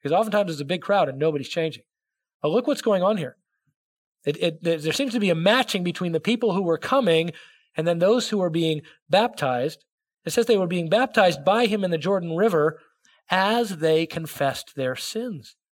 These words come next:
There was true repentance going on here. That seems to be the indication from this text. They were really repenting. They recognized their need. They recognized that they were sinful. John's message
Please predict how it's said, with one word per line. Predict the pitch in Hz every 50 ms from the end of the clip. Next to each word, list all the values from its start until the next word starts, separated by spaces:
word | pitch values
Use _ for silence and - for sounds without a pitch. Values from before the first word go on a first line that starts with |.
| _ _ _ _ _ _ _ _ _ _ _ _ _ _ _ _ _
There | - 196
was | 202 175 - -
true | - - - - 220 214
repentance | 180 175 165 - 226 269 226 - 151 131 -
going | - 165 151 156 160
on | 185 214 185
here. | 147 123
That | 120 147 170 -
seems | - - - - - 185 180 165
to | - 170
be | 156 156
the | 151 160
indication | 156 151 147 - 190 190 180 - 147 139
from | - - 151 147 147
this | 143 151 147 -
text. | - - 208 - -
They | 185 196
were | 196 170 160
really | 147 165 202 226 190 170 156
repenting. | 156 156 - 202 226 208 165 143 131 - - - -
They | - 180 170
recognized | 160 151 190 214 220 - 208 165 156 151 156 160 160 135 147
their | 151 156 156 156
need. | 160 202 247 233 170 - - - -
They | - 170
recognized | 160 151 156 175 196 - - 220 180 156 151 156 156 160
that | 165
they | 160 180 175
were | 175 160
sinful. | - - - 214 226 233 - - 147 131 - _ _ _ _ _
John's | - 202 196 185 180 135
message | 143 156 165 190 240 226 - - 180 170 175 170